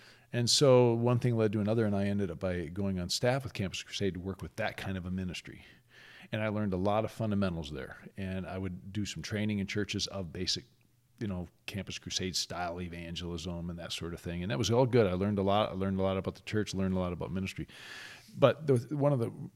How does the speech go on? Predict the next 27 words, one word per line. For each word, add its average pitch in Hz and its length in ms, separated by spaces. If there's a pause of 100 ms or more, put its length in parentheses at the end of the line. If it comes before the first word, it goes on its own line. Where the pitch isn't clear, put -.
(100)
remarkable, 120 640
s-, - 220 (180)
you 117 160
know, 95 160 (220)
moments, 120 600
if 127 200
you 123 100
will, 110 220
is 107 120
I 117 60
was, 110 180
when, 110 200
when 110 200 (160)
I, 107 240 (220)
so - 160
I'd 135 160
been 143 160
in 135 80
ministry 123 560
in 104 120
a, - 80 (200)
a - 40
few 120 180
years, 110 340
six, - 220
seven 110 220
years, 95 280